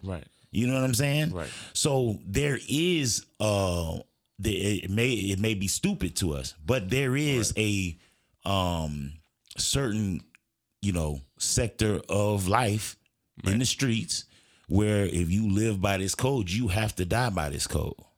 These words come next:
Speaker 1: Oh yeah, yeah. Nah, that's
Speaker 2: And
Speaker 1: just
Speaker 2: there's no question about it. Now,
Speaker 1: If you're a
Speaker 2: if
Speaker 1: street
Speaker 2: you,
Speaker 1: guy.
Speaker 2: if you teetering,
Speaker 1: Yeah.
Speaker 2: then most likely you gonna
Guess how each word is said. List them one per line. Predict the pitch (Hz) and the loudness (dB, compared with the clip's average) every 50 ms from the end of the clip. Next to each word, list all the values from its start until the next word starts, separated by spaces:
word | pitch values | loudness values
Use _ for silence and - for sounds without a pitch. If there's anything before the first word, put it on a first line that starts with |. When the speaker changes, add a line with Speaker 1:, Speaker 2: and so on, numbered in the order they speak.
| _ _ - | _ _ -4
Speaker 1:
Oh | - 175 | -2 -2
yeah, | 180 185 147 | 0 0 -2
yeah. | 113 123 131 117 - | -2 -4 -6 -6 -6
Nah, | 104 101 71 92 | -8 -8 -8 -8
that's | 113 113 127 156 - - | -8 -8 -8 -8 -6 0
Speaker 2:
And | 110 107 101 | 0 2 4
Speaker 1:
just | 98 | 4
Speaker 2:
there's | 113 117 107 101 | 4 4 2 2
no | 117 110 107 | 2 2 2
question | - - 127 117 98 - 104 101 | 2 2 2 2 2 0 0 0
about | 98 110 123 120 98 | 0 0 0 0 -2
it. | 90 - - - - | -2 -6 -8 -10 -4
Now, | - 131 120 110 104 92 90 87 - - - - - 147 | 0 4 4 6 6 4 2 0 -2 -12 -20 -18 -18 -12
Speaker 1:
If | - | -4
you're | - 127 | 0 0
a | 139 | 2
Speaker 2:
if | 127 | 2
Speaker 1:
street | 131 165 208 208 | 2 2 4 4
Speaker 2:
you, | 170 | 4
Speaker 1:
guy. | 95 90 98 107 110 | 4 4 4 4 4
Speaker 2:
if | 160 196 | 4 2
you | 208 | 2
teetering, | - - - - 247 262 247 160 113 101 95 101 113 131 | 0 0 0 2 2 2 2 0 2 2 2 0 0 -2
Speaker 1:
Yeah. | 151 143 117 92 113 117 _ _ _ _ - - | -2 -4 -4 -4 -6 -8 _ _ _ _ -10 -6
Speaker 2:
then | 107 110 143 135 127 127 123 127 | -2 0 0 2 2 2 2 2
most | 139 147 151 139 - | 2 2 2 2 2
likely | 147 160 175 185 165 - 117 117 117 123 131 - - | 2 2 2 0 0 0 0 2 2 0 0 -2 -2
you | - 98 117 139 143 131 | -2 0 0 0 0 0
gonna | 127 127 123 113 110 107 113 104 | 0 2 2 2 2 2 0 -2